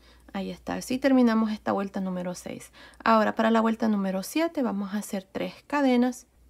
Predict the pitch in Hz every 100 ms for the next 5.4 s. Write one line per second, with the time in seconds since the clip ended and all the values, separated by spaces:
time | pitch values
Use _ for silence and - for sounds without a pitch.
0 | _ _ _ _ _ _ _ - 190 180
1 | 185 220 214 294 320 - _ _ _ _
2 | _ _ _ _ _ _ _ _ _ _
3 | _ _ 233 220 190 190 226 220 214 339
4 | 320 285 285 277 269 214 220 233 - 226
5 | 214 196 160 151